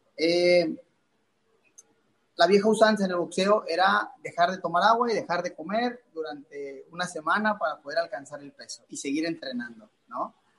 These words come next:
O sea, y era un, un castigo durísimo contra el cuerpo, ¿no? Este, la cantidad de, de, de minerales que pierdes, este,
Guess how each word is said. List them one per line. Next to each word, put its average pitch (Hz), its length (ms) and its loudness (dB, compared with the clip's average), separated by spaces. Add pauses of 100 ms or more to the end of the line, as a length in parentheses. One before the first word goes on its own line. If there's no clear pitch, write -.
(280)
O 131 100 -16
sea, 143 240 -2
y 143 120 0
era 160 180 4
un, 170 380 -4
un 147 200 -8
castigo 160 720 0 (720)
durísimo 147 680 -2
contra 127 280 -6
el 127 100 -14
cuerpo, 143 480 -6 (140)
¿no? - 180 -12 (580)
Este, 131 800 -6 (100)
la 120 160 -4
cantidad 127 460 0
de, 143 520 2
de, 123 240 -20 (440)
de 143 120 0
minerales 143 680 2
que 131 100 -8
pierdes, 147 800 0
este, 117 720 -18